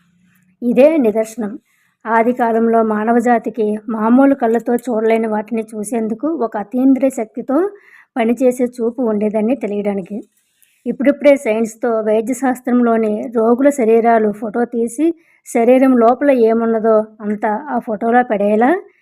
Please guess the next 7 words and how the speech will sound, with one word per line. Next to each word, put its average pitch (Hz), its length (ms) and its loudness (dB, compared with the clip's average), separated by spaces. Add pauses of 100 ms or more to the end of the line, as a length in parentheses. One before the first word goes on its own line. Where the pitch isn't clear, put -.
(280)
చేయగలుగుతున్నారు. 220 840 -2 (240)
దేనివల్ల? 233 640 2 (520)
కంటికి 220 380 -2
కనిపించని 220 640 -4
కాంతి 233 380 -4
కిరణాల 208 400 -2
వల్ల. 196 300 -6